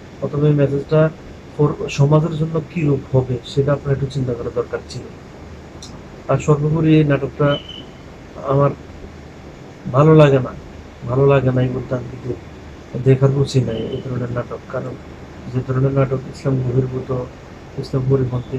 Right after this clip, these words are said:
সে ধরনের নাটকে কি দেখবো আর? তো যাই হোক, এগুলো হচ্ছে আমার ব্যক্তিগত মতামত।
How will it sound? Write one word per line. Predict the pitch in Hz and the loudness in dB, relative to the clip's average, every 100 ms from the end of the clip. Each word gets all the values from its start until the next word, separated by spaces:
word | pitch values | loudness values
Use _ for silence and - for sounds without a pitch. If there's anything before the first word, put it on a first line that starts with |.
| - | -6
সে | 127 | -6
ধরনের | 123 123 127 123 | -4 -2 -2 -2
নাটকে | 120 120 123 117 - | -6 -10 -10 -14 -6
কি | 135 | -2
দেখবো | 123 120 123 | -2 -2 -2
আর? | 117 - - - - - - - - - - - - - | -4 -4 -14 -18 -18 -18 -18 -18 -18 -18 -18 -18 -14 -2
তো | |
যাই | 151 160 | 4 6
হোক, | 160 | 6
এগুলো | 143 156 | 4 6
হচ্ছে | 156 156 | 4 4
আমার | 151 | 2
ব্যক্তিগত | 143 135 135 127 131 | 2 -2 0 0 0
মতামত। | 123 123 120 | -4 -4 -8